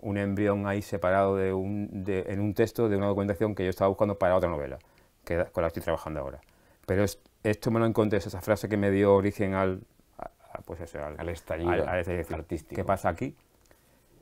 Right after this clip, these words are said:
Speaker 1: Fue, pues, eso, eh, en un, leyendo, pues, otra documentación, empecé a investigar y hasta que, bueno, vas vacilando, vas haciendo, ya sabes, como tú bien sabes, esquemas dicho, te vas, y, y a medida que vas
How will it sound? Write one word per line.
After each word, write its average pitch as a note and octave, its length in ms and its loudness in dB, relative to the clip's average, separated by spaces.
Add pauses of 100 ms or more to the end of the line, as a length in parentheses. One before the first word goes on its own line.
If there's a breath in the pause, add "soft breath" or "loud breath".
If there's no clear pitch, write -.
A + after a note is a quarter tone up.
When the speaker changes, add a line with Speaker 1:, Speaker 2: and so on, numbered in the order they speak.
(200)
Speaker 1:
Fue, G2 380 2
pues, E2+ 320 -6
eso, - 140 -18 (120)
eh, D#2+ 480 -6
en F2+ 160 -4
un, F2 220 -4
leyendo, E2+ 340 0
pues, E2+ 180 -2
otra F2+ 200 -2
documentación, F2 560 0
empecé F2+ 260 -6
a - 20 0
investigar F#2+ 460 -2
y D2 260 -8 (680)
hasta F#2 280 -10
que, D#2+ 300 -10 (100)
bueno, E2+ 240 -6
vas D#2+ 180 -6
vacilando, A2 680 2
vas F2+ 240 2
haciendo, F2 260 -8
ya D#2 100 -6
sabes, C#2 200 -6
como D2+ 160 -14
tú E2 120 -10
bien E2+ 140 -6
sabes, F#2+ 280 2
esquemas F#2 420 -4
dicho, A#2+ 460 2 (640 loud breath)
te F2 100 -4
vas, F2 180 2 (300)
y, G#2+ 160 -6 (540)
y G#2 40 -2
a G2 60 2
medida G#2+ 220 4
que A#2+ 100 4
vas A2+ 340 4